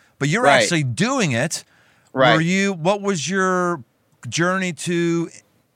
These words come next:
Speaker 1: you know, real intimacy with your wife like?
Speaker 2: Yeah, so for, for me, like, my story is very specific because I meet my wife, I give my life to Jesus that week,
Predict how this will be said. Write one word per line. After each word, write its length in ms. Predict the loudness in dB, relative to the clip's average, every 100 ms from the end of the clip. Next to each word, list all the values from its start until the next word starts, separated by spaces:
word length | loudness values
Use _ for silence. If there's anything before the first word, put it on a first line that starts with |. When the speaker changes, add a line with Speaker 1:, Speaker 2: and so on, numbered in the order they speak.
| _
Speaker 1:
you 80 | -2
know, 100 | -2
real 220 | 0 0
intimacy 460 | -2 -4 -4 -2 -2
with 140 | -2
your 100 | -2
wife 240 | -2 -4 -6
like? 260 | -8 -10 _ _ _ _ _ _
Speaker 2:
Yeah, 200 | 0 2
so 280 | 2 0 -2 0
for, 240 | -2 -2 -2
for 140 | -4
me, 260 | 0 0 2
like, 220 | 0 0
my 160 | -2 -2
story 520 | -4 -4 -2 -2 -4
is 340 | -4 -2 -2 -8
very 500 | -8 -2 0 0 -2
specific 640 | -4 -8 -2 -2 -2 -6
because 360 | 0 0 0 -8 -14 0
I 140 | 0
meet 300 | 2 -2 -2
my 180 | 0 0
wife, 720 | 2 4 4 2 0 -6 -18 _ _ _ _
I 100 | 0
give 240 | 2 0 2
my 140 | 2
life 260 | 4 2 0
to 100 | -4
Jesus 680 | -2 -2 -2 -2 -4 -4 -4
that 320 | 0 0 0
week, 540 | 0 0 0 -4 -12